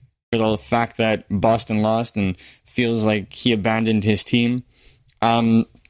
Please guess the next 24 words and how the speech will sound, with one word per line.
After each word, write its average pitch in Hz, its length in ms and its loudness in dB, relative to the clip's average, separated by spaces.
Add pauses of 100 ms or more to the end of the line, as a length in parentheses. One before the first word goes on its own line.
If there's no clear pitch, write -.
(840)
I 143 160 2
do 147 220 4
have, 131 360 0
I, 127 320 -2
I, 120 220 -2
look, 117 200 0
I 104 100 -2
can 113 180 -2
see - 160 -2
the 156 100 -2
sentiment 131 540 -2
if - 160 -4
you're 110 100 2
a 101 40 -2
fourteen-year-old 110 760 0
girl, 104 380 -2 (360)
uh, 104 220 0
but 117 140 0
this 127 160 2
is 127 100 0
the 120 100 4
real 120 280 4
world, 120 260 0
folks. 139 400 -2